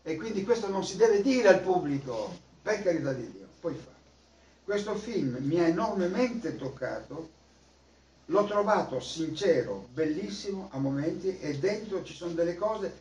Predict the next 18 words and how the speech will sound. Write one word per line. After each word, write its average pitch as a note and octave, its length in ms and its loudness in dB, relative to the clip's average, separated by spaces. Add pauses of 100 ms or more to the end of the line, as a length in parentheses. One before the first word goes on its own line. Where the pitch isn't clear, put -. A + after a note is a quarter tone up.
(160)
le C#3 100 -10
più G3 300 -2
belle, F#3+ 360 0
più G3 200 -4
belle A#3+ 440 4
che, D3 220 -8 (300)
che, D#3+ 280 -4
che E3 120 -2
lui A3 180 -6
abbia D#3 380 0
fatto. - 340 -6 (1500)
E, D3 240 -10
e E3 120 -2
parla C#3+ 340 0
di B2+ 120 -2
tutta D3 200 -2
questa C3+ 260 -8
sequenza D#3 800 -2